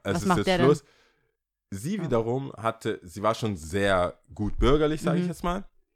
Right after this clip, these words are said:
Speaker 1: Aber ihr Dad war halb Mo-, Marokkaner.
Speaker 2: Mhm.
Speaker 1: Also so lock, my
Speaker 2: Mhm.
Speaker 1: type.
Speaker 2: Mhm.
Speaker 1: My type, sag ich da. Olivene Hautfarbe, Curls,
Speaker 2: Mhm.
Speaker 1: I'm there.
Speaker 2: Mhm.
Speaker 1: Ich so, wow, Alter.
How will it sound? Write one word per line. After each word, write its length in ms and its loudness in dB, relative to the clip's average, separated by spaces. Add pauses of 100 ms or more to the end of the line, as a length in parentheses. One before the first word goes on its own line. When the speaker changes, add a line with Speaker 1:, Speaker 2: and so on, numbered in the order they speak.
(580)
Speaker 1:
Aber 160 -6
ihr 220 -4
Dad 360 4 (280)
war 340 0
halb 320 0
Mo-, 240 0
Marokkaner. 680 -2
Speaker 2:
Mhm. 240 -6
Speaker 1:
Also 140 -6
so 140 -10
lock, 300 4 (160)
my 240 0
Speaker 2:
Mhm. 80 -4
Speaker 1:
type. 280 0 (220)
Speaker 2:
Mhm. 300 -4 (240)
Speaker 1:
My 160 -2
type, 360 0
sag 200 -2
ich 100 -12
da. 180 -12 (1000)
Olivene 420 4
Hautfarbe, 720 4 (160)
Curls, 640 8
Speaker 2:
Mhm. 320 -2 (300)
Speaker 1:
I'm 320 2
there. 400 2
Speaker 2:
Mhm. 380 -2 (1300)
Speaker 1:
Ich 80 -20
so, 300 -6
wow, 440 6
Alter. 340 -8